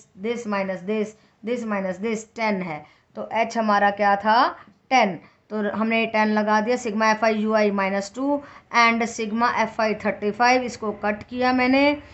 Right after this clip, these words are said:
अ, फ़ाइव टू जा, फ़ाइव सेवन जा, तो ये बन गया माइनस फ़ोर बाय सेवन, एलसीएम ले लीजिए।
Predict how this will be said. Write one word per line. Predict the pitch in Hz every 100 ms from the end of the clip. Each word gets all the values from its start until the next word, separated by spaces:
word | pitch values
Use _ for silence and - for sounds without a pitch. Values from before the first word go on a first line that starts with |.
| - -
अ, | 202 214
फ़ाइव | 214 220 220 214
टू | 220
जा, | 214 247 254
फ़ाइव | 240 208
सेवन | 196 208 202 208
जा, | 240 262
तो | 262 220
ये | 208
बन | 202 202
गया | 202 208
माइनस | 202 202 196
फ़ोर | 214 208
बाय | 196 190
सेवन, | 185 214 233 254
एलसीएम | 226 208 208 208
ले | 214
लीजिए। | 220 202 254 277